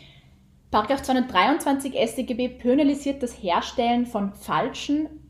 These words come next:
beziehungsweise das Verfälschen von echten Urkunden. Was ist damit gemeint, wenn das Strafrecht von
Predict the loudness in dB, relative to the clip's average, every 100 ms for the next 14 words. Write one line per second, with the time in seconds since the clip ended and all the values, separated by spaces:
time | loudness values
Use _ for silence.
0 | -20 -10 -10 -4 -2 0 -2 -2 -4 -6
1 | -2 0 0 -2 -2 -4 -6 -4 -4 -4
2 | -8 -6 -6 -8 -10 -12 -8 -10 -10 -16
3 | -16 -6 -2 0 0 2 2 2 -2 -2
4 | 0 0 0 0 -4 0 0 0 -4 -6
5 | -8